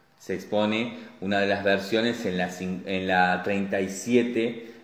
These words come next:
Bienal de Venecia, en el pabellón alemán. Mil novecientos setenta y siete, documenta seis, cien días.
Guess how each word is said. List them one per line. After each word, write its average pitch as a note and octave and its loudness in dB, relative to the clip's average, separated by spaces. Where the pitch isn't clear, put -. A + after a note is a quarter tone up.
Bienal F#2+ 2
de G#2 2
Venecia, A2 0
en F#2 -6
el F#2 -4
pabellón F2+ -2
alemán. D#2+ -6
Mil F#2+ -6
novecientos A2 2
setenta A2+ 2
y - 4
siete, - -2
documenta F#2+ -2
seis, - 0
cien G2+ -2
días. F2 -4